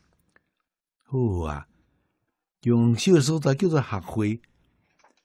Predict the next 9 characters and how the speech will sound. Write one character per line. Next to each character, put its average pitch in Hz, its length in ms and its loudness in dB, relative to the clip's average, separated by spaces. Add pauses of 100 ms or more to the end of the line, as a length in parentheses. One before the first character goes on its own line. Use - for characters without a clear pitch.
(440)
这 131 180 -6
是 117 140 -4
啊 80 160 -8
名 113 380 4
词 117 260 0
的 113 100 2
现 87 300 -4
代 78 240 -8
化。 71 380 -12